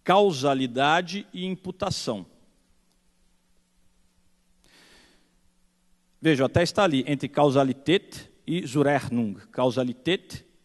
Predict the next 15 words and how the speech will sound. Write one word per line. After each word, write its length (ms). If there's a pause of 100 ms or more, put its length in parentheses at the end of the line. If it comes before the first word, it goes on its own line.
causalidade. 680
Zurechnung, 640 (680)
imputação. 640 (360)
Eu 100
posso 300
causar 520
alguma 320
coisa, 640
mas 260
aquilo 320
pode 300
não 160
me 80
ser 240
imputado. 760